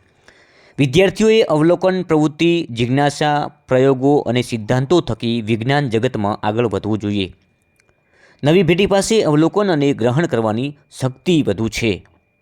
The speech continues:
દિયોદરના વખા ખાતે પંચાવનમાં બાળ વૈજ્ઞાનિક પ્રદર્શનનું આયોજન કરાયું હતું. વિદ્યાર્થીઓએ વૈજ્ઞાનિક પ્રોજેક્ટ, મોડેલ્સ અને પ્રયોગો પ્રદર્શિત કર્યા હતા.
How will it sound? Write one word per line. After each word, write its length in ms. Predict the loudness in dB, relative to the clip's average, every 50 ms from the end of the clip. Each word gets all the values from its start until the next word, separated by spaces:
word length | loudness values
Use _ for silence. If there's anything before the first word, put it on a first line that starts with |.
| _ _ _ _ _ _ _ _ _ -4
દિયોદરના 460 | 0 2 4 4 4 2 2 2 0
વખા 300 | 0 -2 -2 -2 -4 -4
ખાતે 420 | -4 -2 -4 -4 -2 0 0 0 0
પંચાવનમાં 1000 | -2 -4 -4 -4 -2 0 0 0 2 0 0 0 0 0 -2 -4 -6 -8 -8 -4
બાળ 200 | -2 -2 0 0
વૈજ્ઞાનિક 540 | 0 0 -2 0 0 -2 -2 -2 -2 -4 -6
પ્રદર્શનનું 760 | -8 _ -4 -2 -2 -2 -2 -2 -2 -2 0 0 0 -2 -2 -2
આયોજન 380 | 0 0 0 2 2 0 0 0
કરાયું 360 | -2 -2 -2 -2 -2 -2 -4
હતું. 240 | -4 -6 -8 -8 -10 _ _ _ _ _ _ _ _ _ -4
વિદ્યાર્થીઓએ 600 | -4 -2 2 2 2 2 2 2 2 4 4 4
વૈજ્ઞાનિક 580 | 4 2 2 0 0 0 0 2 2 0 0 -2
પ્રોજેક્ટ, 720 | -8 _ _ _ _ -2 0 0 2 0 -2 0 -2 -4 -6 -6 -8 -8
મોડેલ્સ 560 | -6 -2 -2 0 2 2 2 2 2 0 -2
અને 140 | -2 -2 -2
પ્રયોગો 440 | -2 -2 0 0 0 2 2 0 0
પ્રદર્શિત 480 | 0 -2 -2 -4 -4 -6 -10 -12 -10
કર્યા 240 | -8 -6 -4 -4 -4
હતા. 240 | -4 -6 -6 -8